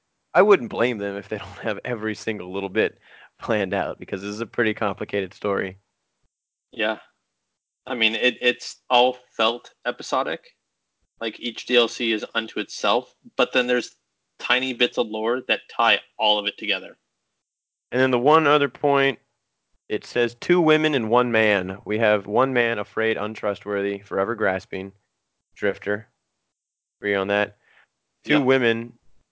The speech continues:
Speaker 1: feared, untrusted, forever at arm's length. One of those is Mara for me. Um, what about the other? Eris?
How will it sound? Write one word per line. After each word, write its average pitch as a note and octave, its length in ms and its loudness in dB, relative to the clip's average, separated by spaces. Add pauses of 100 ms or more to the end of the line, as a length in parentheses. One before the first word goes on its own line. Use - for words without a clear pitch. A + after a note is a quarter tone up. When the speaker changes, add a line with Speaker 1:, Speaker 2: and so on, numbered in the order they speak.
(560)
Speaker 1:
feared, C3 320 2
untrusted, A2 760 0
forever A2 400 -2
at G#2+ 120 -2
arm's G2 320 -6
length. F2+ 400 -10 (420)
One B2 140 0
of C3+ 60 4
those B2+ 160 2
is G2+ 120 -10
Mara G2+ 320 4
for F#2+ 120 -12
me. G#2+ 300 -4 (920)
Um, F#2 760 -2
what G2 180 -6
about G2 120 -6
the G2+ 120 0
other? G2 420 2 (680)
Eris? A#2 460 0